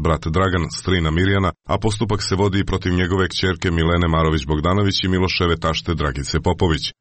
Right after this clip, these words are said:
Svetozara Marovića već dugo nema u javnosti, a posljednji put se javno oglasio marta ove godine nakon objavljivanja informacije da je njegova supruga Đorđina Marović na tajnom računu u švajcarskom ogranku britanske H S B C banke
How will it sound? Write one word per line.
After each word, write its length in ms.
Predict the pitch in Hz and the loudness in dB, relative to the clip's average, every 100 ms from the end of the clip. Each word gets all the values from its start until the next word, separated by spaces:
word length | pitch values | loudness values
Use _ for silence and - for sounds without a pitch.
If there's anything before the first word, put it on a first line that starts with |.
| _ - | _ -4
Svetozara 500 | 85 80 78 80 78 | -2 0 0 2 2
Marovića 440 | 80 90 92 101 | 2 2 0 0
već 180 | 95 87 | -2 0
dugo 200 | 104 92 | 0 2
nema 200 | 87 76 | 2 2
u 80 | 76 | 2
javnosti, 440 | 85 107 104 107 | 2 0 0 -2
a 60 | 98 | 0
posljednji 420 | 107 104 107 101 | -2 0 -2 0
put 140 | 107 - | -2 0
se 100 | 101 | 2
javno 260 | 101 87 | 2 2
oglasio 400 | 80 90 87 95 | 0 0 0 0
marta 320 | 90 92 82 80 | 2 0 0 0
ove 160 | 76 | 0
godine 340 | 76 90 95 92 | 0 0 2 2
nakon 300 | 87 87 90 | 0 0 0
objavljivanja 560 | 82 85 90 90 90 | 2 2 2 2 2
informacije 580 | 80 82 82 90 87 95 | 0 0 0 2 2 0
da 80 | 80 | 0
je 60 | 78 | 0
njegova 320 | 80 82 82 | 0 0 0
supruga 400 | 98 90 92 87 80 | -2 0 0 0 0
Đorđina 380 | 80 87 87 78 | -2 0 0 2
Marović 420 | 87 95 90 92 | 2 2 0 0
na 100 | 85 | 0
tajnom 340 | 95 95 87 | 0 0 0
računu 360 | 80 - 95 90 | 0 0 2 2
u 40 | |
švajcarskom 540 | 85 92 95 85 85 87 | 2 0 0 -2 0 2
ogranku 380 | 90 95 85 | 2 0 0
britanske 420 | 82 87 95 - 85 | 0 0 0 0 -2
H 120 | 90 85 | 0 0
S 40 | 78 | 0
B 100 | 85 | -2
C 180 | 82 80 | 0 -2
banke 340 | 87 101 107 | 0 0 0